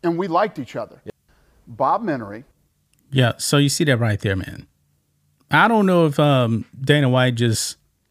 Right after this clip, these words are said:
Speaker 3: if this has anything to do with it, I have no idea.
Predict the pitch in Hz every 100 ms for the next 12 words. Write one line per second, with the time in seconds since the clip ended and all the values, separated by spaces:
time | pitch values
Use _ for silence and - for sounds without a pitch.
0 | _ _ _ _ - 120 127 131 - 143
1 | 143 143 147 139 147 131 127 139 139 139
2 | - 120 107 110 104 113 131 123 117 120
3 | 123 135